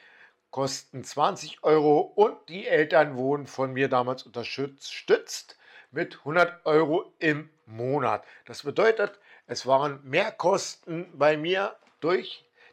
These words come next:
die Liierung mit einer Dame und zwei Kindern von dreihundert und, jetzt muss ich nachgucken,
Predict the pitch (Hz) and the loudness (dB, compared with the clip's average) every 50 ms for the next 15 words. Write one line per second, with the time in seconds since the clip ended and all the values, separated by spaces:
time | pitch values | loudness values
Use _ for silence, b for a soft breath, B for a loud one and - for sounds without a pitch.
0 | b - 143 139 147 180 226 214 190 202 175 170 190 175 - - 165 147 156 151 | b -10 -8 -8 -8 -10 -8 -4 -2 -2 0 0 -2 -4 -6 -8 -6 -6 -6 -4
1 | - 156 151 156 147 131 131 120 143 156 151 156 - - 135 107 - - - 104 | -4 -6 -4 -4 -4 -2 -2 0 0 -2 -2 -6 -8 -8 -14 -16 -16 -16 -14 -16
2 | 101 98 - - 196 254 302 - 160 160 156 - - _ _ _ - - _ _ | -16 -12 -4 -2 -2 0 0 2 0 0 0 -2 -8 _ _ _ -20 -20 _ _
3 | _ - 139 160 165 165 156 143 b b b b b b b b 123 113 127 113 | _ 0 4 4 4 4 2 -4 b b b b b b b b _ -8 -4 0
4 | 120 165 214 247 254 208 143 120 143 151 156 160 160 156 156 151 185 190 185 190 | 2 2 4 2 2 -2 -4 -4 -6 -6 -6 -6 -8 -10 -8 -6 -4 -4 -2 -2
5 | 202 226 226 - - - - - _ _ _ - 147 175 165 156 127 - 151 139 | -2 -2 -4 -6 -12 -18 -18 -20 _ _ _ -6 -6 -6 -6 -8 -12 -10 -10 -8
6 | 123 113 120 117 117 110 - - - - - - - - 240 254 311 | -2 2 4 6 6 4 2 -2 -12 -10 -10 -10 -6 -2 0 0 0